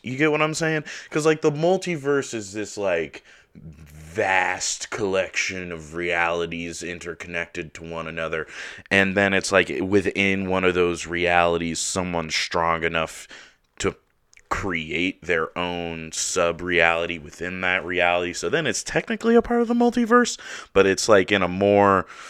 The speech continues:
it's like, instead of it being a branch on the tree, it's like a flower that blossomed on the tree. Like, all the other multiverses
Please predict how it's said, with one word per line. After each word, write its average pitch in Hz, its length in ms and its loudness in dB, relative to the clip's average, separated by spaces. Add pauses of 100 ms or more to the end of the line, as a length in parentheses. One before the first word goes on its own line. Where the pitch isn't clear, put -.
(280)
it's - 220 0
like, 98 280 8
instead 107 420 2
of 120 80 4
it 101 120 4
being 104 240 2
a 90 80 0
branch 90 600 2
on 110 180 2
the 107 80 4
tree, 110 420 4
it's 92 160 2
like 90 220 6
a 78 200 0
flower 90 760 4
that 85 240 -2
blossomed 98 640 0
on 127 240 2
the 131 80 -4
tree. 131 320 2
Like, 85 180 4
all 127 160 10
the 131 80 12
other 127 200 12
multiverses 98 760 4